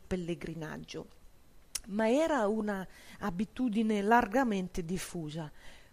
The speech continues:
proprio per la spinta, per la grande animo religioso che caratterizzava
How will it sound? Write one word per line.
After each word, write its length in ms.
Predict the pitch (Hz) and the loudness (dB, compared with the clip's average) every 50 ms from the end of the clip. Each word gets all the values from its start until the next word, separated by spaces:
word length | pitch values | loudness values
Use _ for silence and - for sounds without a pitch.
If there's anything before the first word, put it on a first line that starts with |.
| - - - | -16 -4 2
proprio 520 | - 330 330 339 330 - - - 214 185 | 6 8 8 8 6 2 -4 -2 -2 -2
per 320 | - - - 214 196 - 170 | 0 2 2 2 2 2 -2
la 140 | 175 170 | -4 -4
spinta, 800 | 160 - - - - 285 302 269 196 170 143 - - 147 147 143 - - - - 165 - - | -4 -6 -8 -2 2 4 4 4 2 0 -4 -6 -6 -6 -6 -8 -14 -16 -18 -18 -20 -12 -4
per 240 | - 190 185 170 165 160 156 151 147 | -2 -2 -2 -2 -4 -4 -4 -6 -6
la 100 | 151 151 | -6 -8
grande 760 | 156 156 160 - 247 262 262 247 220 196 185 170 156 156 151 - - - - - - | -8 -4 2 4 6 6 6 4 2 2 2 4 4 4 2 0 -6 -16 -20 -10 -2
animo 680 | - 208 208 208 202 180 175 165 156 156 151 147 156 - - - - - - - - - - | 0 2 2 2 0 -2 -4 -4 -6 -6 -8 -10 -10 -12 -16 -20 -20 -20 -20 -20 -20 -10 -4
religioso 920 | - 214 208 233 233 240 262 226 165 160 160 156 156 151 143 151 160 156 - - - - - - - - - - | -2 0 2 2 2 2 0 0 0 -2 -4 -4 -4 -4 -6 -6 -8 -8 -10 -14 -20 -20 -20 -20 -20 -20 -20 -8
che 340 | - - 240 233 226 - - - - - - - - - - - | 0 4 4 4 4 2 -4 -14 -20 -20 -20 -20 -20 -20 -14 -4
caratterizzava 1300 | - 254 254 - 214 190 - - - 185 170 185 185 170 151 147 180 170 165 160 156 151 160 151 151 - | 0 2 2 2 2 0 -2 0 -2 0 0 0 -2 -2 0 4 6 6 6 6 6 4 2 0 -2 -4